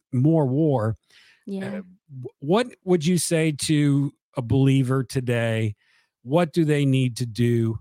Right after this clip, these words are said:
Speaker 1: right now with all this craziness going on?
Speaker 2: I think the, the most important thing, um, is to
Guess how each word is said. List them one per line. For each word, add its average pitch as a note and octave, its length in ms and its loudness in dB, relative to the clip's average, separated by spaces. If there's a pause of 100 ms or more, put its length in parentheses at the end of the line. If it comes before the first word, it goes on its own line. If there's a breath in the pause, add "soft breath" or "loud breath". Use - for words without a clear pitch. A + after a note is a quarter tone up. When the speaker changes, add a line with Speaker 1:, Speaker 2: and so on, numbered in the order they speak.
(100)
Speaker 1:
right A#2+ 280 -4
now A2 200 -4
with G#2 140 -2
all G#2+ 160 -2
this G2+ 160 -4
craziness G2+ 540 -4
going G2 280 -8
on? E2 240 -14 (1600 loud breath)
Speaker 2:
I B3+ 160 0
think F4 360 0
the, A3 300 4 (100)
the A3+ 140 0
most C#4 400 2
important B3 480 -6
thing, G3 400 -8 (160)
um, G#3 540 -4 (720)
is A#3 360 2
to G3+ 540 -4